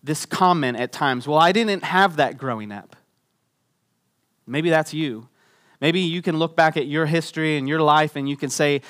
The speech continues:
"You know, I honestly didn't have anyone pouring into me. I didn't have anyone that I could say,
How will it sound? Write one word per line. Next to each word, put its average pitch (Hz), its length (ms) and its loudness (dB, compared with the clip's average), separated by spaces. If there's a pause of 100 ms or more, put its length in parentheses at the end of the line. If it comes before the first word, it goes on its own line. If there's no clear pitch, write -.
(140)
"You 151 40 -4
know, 165 80 4
I 170 140 4
honestly 180 460 2
didn't 160 260 -2
have 156 240 2
anyone 143 460 -4
pouring 175 540 -2
into 135 360 -6
me. 107 300 -16 (640)
I 151 60 2
didn't 185 140 2
have 190 160 4
anyone 175 320 2
that 151 80 2
I 147 100 4
could 143 180 -4
say, 143 520 0